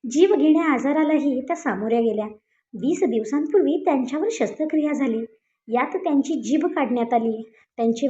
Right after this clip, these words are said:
वजन दहा किलोने कमी झाले. आपल्याला आता बोलता येणार नाही याचे दुःखही त्यांनी आपल्या पोस्टमध्ये व्यक्त केले आहे.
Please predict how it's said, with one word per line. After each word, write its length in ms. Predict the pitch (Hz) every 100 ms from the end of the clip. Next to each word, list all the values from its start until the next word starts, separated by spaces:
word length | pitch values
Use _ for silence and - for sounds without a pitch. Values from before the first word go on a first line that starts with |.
| 226
वजन 420 | 240 277 262 302
दहा 200 | 196 254
किलोने 400 | - 294 294 311
कमी 260 | 220 190
झाले. 400 | 220 247 208 208 - _ _ _ _ _ _ -
आपल्याला 380 | 269 254 320 370
आता 160 | 370
बोलता 420 | 294 269 247 320
येणार 240 | 339 339 330
नाही 280 | 349 277 285 - - - 311
याचे 260 | 320 403
दुःखही 460 | - 302 302 359 403
त्यांनी 260 | 392 349
आपल्या 260 | 381 370 381
पोस्टमध्ये 540 | 381 269 - 311 330
व्यक्त 280 | 277 233 -
केले 260 | 247 262 240
आहे. 280 | 240 226